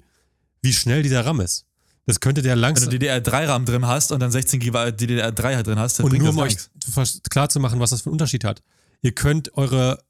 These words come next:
Speaker 1: ja, könnt einen Performance Increase von bis zu dreißig Prozent haben.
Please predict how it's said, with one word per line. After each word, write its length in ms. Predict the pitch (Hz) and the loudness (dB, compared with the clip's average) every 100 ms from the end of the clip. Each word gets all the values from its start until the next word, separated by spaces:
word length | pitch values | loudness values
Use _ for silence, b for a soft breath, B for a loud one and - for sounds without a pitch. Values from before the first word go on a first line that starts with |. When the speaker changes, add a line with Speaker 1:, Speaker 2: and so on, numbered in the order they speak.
| _ - | _ -4
Speaker 1:
ja, 140 | 127 131 | -2 0
könnt 300 | 147 165 151 | -2 -2 -2
einen 200 | 139 127 | -2 0
Performance 600 | 123 - 147 180 151 131 | -2 0 0 0 0 -2
Increase 280 | - 127 - | -2 0 0
von 160 | 117 | 0
bis 180 | 120 - | 0 0
zu 80 | 143 | 0
dreißig 640 | 131 113 139 156 160 135 | 0 0 2 2 0 -4
Prozent 500 | - 131 - 151 156 | -4 0 0 0 -2
haben. 340 | 107 104 101 | -2 -2 -2